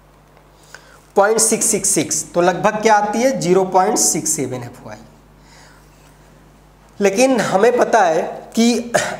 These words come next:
अब यहाँ पे पॉइंट फ़ोर फ़ाइव लिया ना, इसकी value और reduce करते हैं। और क्यों reduce करते हैं? क्योंकि जब हम इसका compressive टेस्ट करते हैं, जब हम इसका कंप्रेसिव टेस्ट करते हैं तो आपको पता है, जो कि हम introduction part में पढ़ चुके हैं, कि जो हमारे sample का size होता है,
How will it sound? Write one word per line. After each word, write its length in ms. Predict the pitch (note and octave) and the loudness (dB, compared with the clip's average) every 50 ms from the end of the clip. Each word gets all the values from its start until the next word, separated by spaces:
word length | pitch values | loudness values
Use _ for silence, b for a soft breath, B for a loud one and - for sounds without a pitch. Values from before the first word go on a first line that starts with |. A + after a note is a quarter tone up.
| - | -2
अब 100 | G#3+ E3+ | 0 2
यहाँ 240 | F#3+ G3+ F#3+ A3+ A#3+ | 2 2 4 2 2
पे 100 | B3 B3+ | 2 0
पॉइंट 300 | - A#3 B3 B3 A#3+ A#3+ | 0 0 0 2 2 0
फ़ोर 240 | A#3+ - A#3+ B3 A#3+ | 2 4 2 2 4
फ़ाइव 220 | A#3 G3 F3 E3 | 2 2 2 2
लिया 140 | E3 E3+ F3 | 2 2 2
ना, 60 | F#3+ G#3 | 2 2
इसकी 240 | G#3 - G#3 A3+ | 0 0 -2 0
value 240 | G#3 A3 A3 A3 A#3+ | 0 2 2 2 0
और 260 | - - G3 G#3 G3+ | 2 4 4 4 4
reduce 320 | F3 E3 C#3+ D#3 D#3 D3+ - | 2 2 2 2 2 2 2
करते 220 | - D#3 - - F#3+ | 0 -2 2 2 4
हैं। 80 | F#3 | 4
और 200 | F#3+ G3+ F#3+ - | 4 4 2 2
क्यों 160 | - A3+ A#3+ | 2 2 2
reduce 300 | A3 A3+ - G3 F#3+ - | 2 2 0 0 -2 -2
करते 280 | - G3 D#3 C#3+ C3+ D3 | 0 -2 -2 -2 -2 -4
हैं? 240 | C#3+ C#3+ D3+ F3+ G3+ B B B B B B B B B | -4 -2 -4 -4 -4 B B B B B B B B B
क्योंकि 360 | - G#3+ A3+ A3 A3 A3+ A#3+ G#3+ | 0 2 2 2 0 -2 -2 -2
जब 320 | D#3+ - F#3 G#3 G#3+ G3+ | 0 2 2 2 4 2
हम 300 | G3+ F3+ G3+ G#3+ A3 A3 | 0 2 2 2 4 2
इसका 300 | G3 G3 G3 - G#3+ G#3+ | 2 2 2 0 0 0
compressive 680 | G#3+ G#3+ G#3+ G3 F3+ D#3+ C#3+ - - - A3 G3+ G#3 - - - - - | 0 0 -2 -2 -2 -2 -4 -4 -2 -2 -2 -2 -4 -8 -16 -16 -4 0
टेस्ट 360 | G#3 G3+ G3 - - - - | 0 0 0 0 -4 -6 -4
करते 360 | - E3 D#3 D#3 - - E3 | 0 0 0 0 0 -2 -2
हैं, 240 | C#3 A#2 - - - - | -2 -2 -6 -10 -4 -2
जब 140 | E3 D#3+ | 0 0
हम 100 | E3 E3+ | 2 2
इसका 200 | E3 E3 E3+ G3 | 0 0 0 -2
कंप्रेसिव 500 | F#3+ - - E3 D#3+ D#3+ - - F#3+ F3+ - | -2 0 0 -2 0 0 -2 -4 -4 -4 -2
टेस्ट 180 | F#3 F3 - - | -2 -2 -2 -2
करते 300 | - D#3 C3+ - - F3 | -2 -2 -2 0 -2 -2
हैं 260 | D3+ C3+ C#3+ E3+ F3 B B B B B B | 0 0 -2 -4 -6 B B B B B B
तो 80 | - F#3+ | 2 4
आपको 320 | F3+ F#3 G#3 G3+ - A3+ | 4 4 4 2 2 0
पता 280 | G#3+ A3 F3 - - G3+ | 2 2 0 2 2 0
है, 440 | F3+ D3+ C#3+ D#3 - B2 - - - - D3 | 2 2 0 -2 -2 -4 -8 -12 -16 -12 -2
जो 160 | B2+ D#3+ F3 | 0 2 2
कि 160 | E3+ F3 F#3+ | 2 2 2
हम 160 | F3 F#3 F3+ | 2 4 4
introduction 500 | F3 E3+ D3 E3+ E3+ E3+ E3 E3 - E3+ | 2 2 2 2 0 0 0 -2 -4 -4
part 300 | D#3 - D#3+ D3+ D3+ - | -2 0 0 0 0 -2
में 100 | D#3 C#3+ - | -4 -4 -2
पढ़ 140 | F3+ F3 E3+ | -2 -2 -2
चुके 220 | - E3 - D#3 | -4 -4 -4 -2
हैं, 240 | C#3 C#3 D3+ F3+ B B B B B B | -2 0 -2 -2 B B B B B B
कि 80 | G3 F#3+ | -2 2
जो 140 | F#3+ F#3+ | 2 4
हमारे 260 | F#3+ F#3+ F#3+ G3 A3 G#3 | 4 4 2 2 2 0
sample 520 | - - A3 F#3+ F#3+ F#3 F#3 A3 G#3 G3+ | 2 0 0 0 0 0 0 0 0 0
का 100 | G#3 G3 | 0 0
size 340 | - - F3 E3 E3 D3 B2+ | 0 2 0 0 0 -2 -2
होता 220 | A#2+ G#2+ - A2+ | -4 -6 -8 -12
है, 140 | A2 G#2+ - | -14 -14 -18